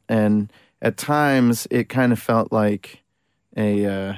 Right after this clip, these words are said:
like a Twilight Zone ending. Like, he thinks it's over, but guess what? It's not. And it left <laughs> you with this kind of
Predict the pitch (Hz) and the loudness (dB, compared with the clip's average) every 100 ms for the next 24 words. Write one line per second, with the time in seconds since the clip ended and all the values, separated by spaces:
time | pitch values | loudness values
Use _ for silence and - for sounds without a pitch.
0 | - _ _ _ - 104 92 - 107 104 | -12 _ _ _ -8 -6 -6 -2 2 2
1 | 110 107 120 117 120 123 127 135 127 104 | 2 2 0 2 2 2 2 0 0 -2
2 | 101 107 101 151 151 156 202 202 131 113 | -4 -6 -2 -2 -2 -2 2 2 2 2
3 | 107 104 110 107 104 110 120 110 123 123 | 0 0 -2 -2 -4 -2 0 0 0 0
4 | 113 113 - 120 127 117 107 - 120 113 | 2 -2 0 2 2 2 0 0 0 2
5 | 107 117 143 139 - 151 143 127 127 127 | 0 0 0 0 0 2 4 4 2 0
6 | - 120 - - 123 117 | 0 -2 -2 0 0 0